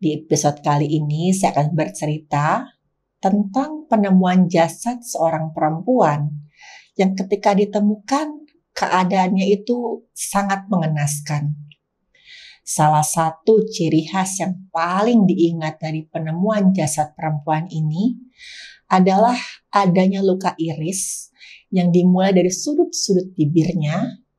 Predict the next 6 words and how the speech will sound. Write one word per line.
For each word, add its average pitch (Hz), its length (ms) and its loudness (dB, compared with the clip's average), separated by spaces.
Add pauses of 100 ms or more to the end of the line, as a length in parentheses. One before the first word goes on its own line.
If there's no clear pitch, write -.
(140)
dan 165 240 2
memanjang 165 720 0 (240)
hingga 185 640 0
ke 190 160 -8
pipi, 170 480 -2 (800)
dan 156 160 2